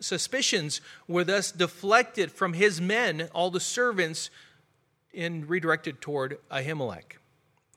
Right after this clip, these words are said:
Now remember that Dog was at the tabernacle when David was there talking with Ahimelech?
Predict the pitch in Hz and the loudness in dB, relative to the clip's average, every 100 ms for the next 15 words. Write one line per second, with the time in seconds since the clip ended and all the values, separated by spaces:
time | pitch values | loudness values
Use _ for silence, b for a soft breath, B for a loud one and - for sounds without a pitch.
0 | _ _ _ _ _ _ _ - 170 180 | _ _ _ _ _ _ _ 0 2 4
1 | 180 196 220 214 190 147 180 196 175 156 | 4 2 2 2 2 4 4 4 2 -2
2 | 175 170 135 170 185 196 196 202 220 226 | -2 -2 2 2 4 2 0 0 -4 -4
3 | _ _ _ _ _ _ _ _ _ 175 | _ _ _ _ _ _ _ _ _ -6
4 | 175 170 190 190 180 160 180 175 180 185 | -2 6 6 6 0 2 0 4 2 2
5 | 175 165 147 147 175 180 196 | -2 -4 -2 0 0 0 -2